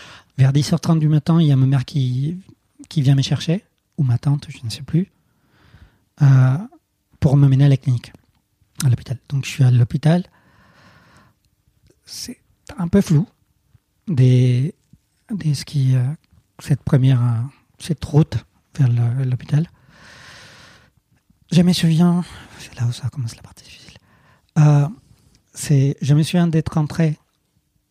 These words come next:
dans sa, dans l'hôpital et avoir l'impression que tout le monde me regardait, tous les infirmières, médecins, et me signalaient, et chuchotaient, « C'est lui, c'est lui, c'est lui. »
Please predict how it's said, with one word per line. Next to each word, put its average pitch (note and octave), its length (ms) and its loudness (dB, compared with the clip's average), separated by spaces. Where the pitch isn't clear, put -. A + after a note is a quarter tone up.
dans C3+ 200 -2
sa, - 160 -8
dans D#3 140 0
l'hôpital D#3+ 420 0
et D3 100 0
avoir D#3 180 4
l'impression D3 460 -2
que - 140 -10
tout - 160 -6
le C#3+ 40 0
monde D#3 360 -2
me C3 100 2
regardait, C3 560 -2
tous - 80 -4
les B2+ 180 -2
infirmières, B2+ 460 -2
médecins, B2 380 -4
et C#3 80 -4
me B2+ 80 2
signalaient, B2+ 640 2
et C3+ 100 -6
chuchotaient, « C3+ 640 0
C'est - 140 -18
lui, - 180 -20
c'est - 140 -20
lui, - 300 -20
c'est - 160 -20
lui. » - 100 -20